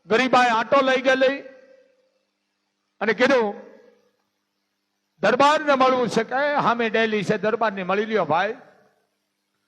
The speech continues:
આ, આ તમે જોવો, સજ્જન માણસની વાત છે,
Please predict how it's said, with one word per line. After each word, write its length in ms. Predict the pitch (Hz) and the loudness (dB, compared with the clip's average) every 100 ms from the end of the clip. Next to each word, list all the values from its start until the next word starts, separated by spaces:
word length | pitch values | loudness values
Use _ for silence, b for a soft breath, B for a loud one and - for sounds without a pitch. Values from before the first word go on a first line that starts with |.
| _ _ - | _ _ 0
આ, 360 | 254 294 302 294 | 2 2 2 0
આ 40 | |
તમે 360 | 294 277 302 302 | 2 0 0 2
જોવો, 300 | 311 320 302 | 2 2 0
સજ્જન 440 | - 269 311 302 | 0 2 2 2
માણસની 400 | 302 302 285 294 | 0 0 0 0
વાત 300 | 277 269 262 | 0 0 -4
છે, 560 | - 233 170 120 - | -4 -2 -2 -6 -18